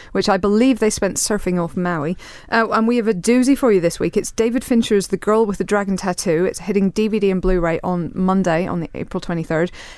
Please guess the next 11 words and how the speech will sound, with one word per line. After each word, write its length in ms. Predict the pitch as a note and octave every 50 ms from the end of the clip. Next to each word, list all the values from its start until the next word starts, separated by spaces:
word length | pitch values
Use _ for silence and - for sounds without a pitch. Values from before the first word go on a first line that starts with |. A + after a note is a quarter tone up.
| - -
And 140 | - G#3
we 60 | G#3+ G3+
have 100 | G3 -
five 340 | - - B3 C4 C#4 B3+
copies 340 | - - A3 - - F3 E3+ -
of 180 | - F3 -
the 80 | - E3
Blu-ray, 720 | E3 - A3 A3+ B3 C4+ B3+ G3 D#3+ - D3+ F#3 A#3 G3+ - - - - - - -
five 440 | - - - A#3+ B3 B3+ C4 B3
of 120 | A#3 G#3+ G3
the 180 | G#3+ F#3 -